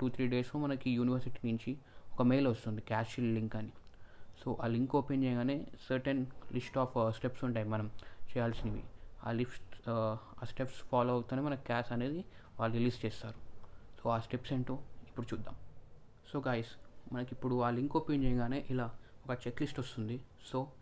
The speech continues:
అందులో ఏముంటాయంటే క్యాష్ చెక్ లిస్ట్, జనరల్ డాక్యుమెంట్స్, ఫైనాన్షియల్ డాక్యుమెంట్స్ and షార్ట్ ప్రీ క్యాష్ ఇంటర్వ్యూ అని ఉంటుంది. So, ఇప్పుడు step by step అన్నీ cover చేసుకుంటూ వెళ్దాం. So, guys,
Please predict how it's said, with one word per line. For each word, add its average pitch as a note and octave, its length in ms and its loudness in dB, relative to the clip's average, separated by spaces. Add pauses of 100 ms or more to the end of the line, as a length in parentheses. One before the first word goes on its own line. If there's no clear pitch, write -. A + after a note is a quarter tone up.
(380)
అందులో B2 180 2
ఏముంటాయంటే C3+ 600 0 (300)
క్యాష్ B2 340 -2
చెక్ A#2+ 160 -4
లిస్ట్, - 280 -4 (520)
జనరల్ A#2+ 280 2
డాక్యుమెంట్స్, A#2+ 520 -2 (680)
ఫైనాన్షియల్ B2+ 400 0
డాక్యుమెంట్స్ A#2+ 500 0 (300)
and B2 160 0 (200)
షార్ట్ B2+ 260 4
ప్రీ B2+ 120 2
క్యాష్ A#2+ 280 -2
ఇంటర్వ్యూ A#2 300 2
అని A#2 120 6
ఉంటుంది. G#2+ 360 0 (580)
So, D#3 80 0
ఇప్పుడు - 360 -6
step B2 360 -4
by C#3 100 2
step C3+ 220 -4 (160)
అన్నీ A#2+ 140 2
cover A2 320 0
చేసుకుంటూ A2+ 320 -2
వెళ్దాం. G#2 260 -4 (120)
So, C#3 140 -2
guys, A#2+ 180 -6